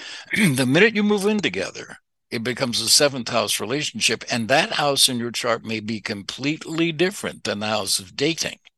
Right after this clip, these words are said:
There are people, and I know some, who love to date, but they don't like being married.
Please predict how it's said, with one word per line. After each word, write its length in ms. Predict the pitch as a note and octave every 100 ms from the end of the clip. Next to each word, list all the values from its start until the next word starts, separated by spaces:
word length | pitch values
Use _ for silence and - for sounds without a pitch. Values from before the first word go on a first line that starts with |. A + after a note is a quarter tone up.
| _ _ _ _ _ _ _ _
There 140 | G#2 A2
are 80 |
people, 380 | G#2 C#3+ A#2+ B2+
and 160 | B2 B2+
I 120 | C3+
know 240 | C#3 G3
some, 380 | G3+ - D2+ -
who 200 | G#2+ B2+
love 760 | C3 C#3 E3 G3+ G#3 F3 C#3+ A2+ -
to 120 | G2+
date, 640 | F2+ C#3+ E3+ - - - - _ _ _ _ _ _ _ -
but 160 | D#2
they 200 | G2+ A2+
don't 240 | B2+ B2+ B2+
like 200 | B2+ -
being 300 | B2 A#2+ A#2+
married. 440 | B2 A2+ D2+